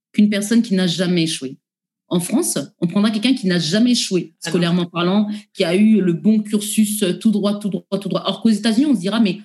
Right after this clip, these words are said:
Speaker 1: en fait, il connaît rien de la réalité de la vie, en fait. Parce qu'on est conscient que la pratique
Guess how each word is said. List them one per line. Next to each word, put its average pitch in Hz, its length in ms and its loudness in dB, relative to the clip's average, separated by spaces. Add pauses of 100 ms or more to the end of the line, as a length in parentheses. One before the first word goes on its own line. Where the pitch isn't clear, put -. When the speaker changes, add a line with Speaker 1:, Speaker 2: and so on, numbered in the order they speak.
(200)
Speaker 1:
en 175 80 -2
fait, 240 240 -2
il 170 60 -8
connaît 170 220 0
rien 196 300 2
de 160 160 -2
la 156 100 -4
réalité 151 380 -4
de 170 100 -4
la 143 120 -4
vie, 147 180 -4
en 139 60 -4
fait. - 180 -16 (300)
Parce 190 160 -2
qu'on 233 340 2
est 208 140 2
conscient 240 360 2
que 285 160 -4
la 180 220 0
pratique - 600 -6